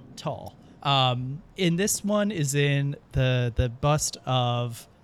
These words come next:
Hannibal Barbarus. And as you guys step into the room, you notice that there are four bodies laying on the ground around this, uh,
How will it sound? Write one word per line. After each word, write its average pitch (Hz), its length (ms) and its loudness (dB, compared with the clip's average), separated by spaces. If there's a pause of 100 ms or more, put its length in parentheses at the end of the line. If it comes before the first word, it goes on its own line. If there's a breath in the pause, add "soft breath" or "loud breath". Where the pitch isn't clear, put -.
(120)
Hannibal 151 760 2
Barbarus. 117 720 -4 (460)
And 139 140 -4
as 151 180 0
you 151 60 2
guys 156 540 0
step - 480 -4
into 156 260 -4
the 135 120 -4
room, 127 440 -6 (440 loud breath)
you 151 120 2
notice 185 640 2
that 147 400 0 (240 soft breath)
there 143 480 0
are 135 580 -2 (140)
four 214 800 -2 (300)
bodies 117 640 -2 (280)
laying 147 320 -2
on 143 140 -4
the 139 80 -2
ground 131 520 -6 (280)
around 127 720 0 (140)
this, 135 500 -4
uh, 113 400 -2